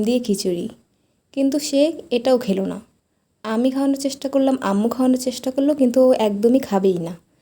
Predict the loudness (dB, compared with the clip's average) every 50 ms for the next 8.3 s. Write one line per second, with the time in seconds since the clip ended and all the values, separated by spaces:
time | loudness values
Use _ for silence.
0 | _ _ _ _ _ _ -4 -2 -2 -2 -2 4 6 6 6 6 6 4 4 4
1 | 4 2 2 4 4 4 2 0 -4 -6 -6 -4 -6 -6 -4 -6 -6 -8 -12 -18
2 | _ _ _ _ _ 2 2 4 4 2 2 0 0 0 0 0 0 0 0 -2
3 | 0 2 2 2 2 2 2 2 2 2 4 4 2 2 2 0 0 0 2 4
4 | 4 4 4 4 4 2 2 0 0 0 0 0 -2 0 2 0 2 2 2 2
5 | 2 4 4 4 4 2 2 -2 -4 -6 -6 -6 -6 -6 -8 -10 -14 _ _ _
6 | _ _ _ -6 -4 -2 0 0 0 0 0 0 2 2 2 0 0 0 0 2
7 | 2 2 2 0 0 0 -2 0 0 2 2 2 4 4 4 4 4 4 4 4
8 | 4 4 2 2 4 4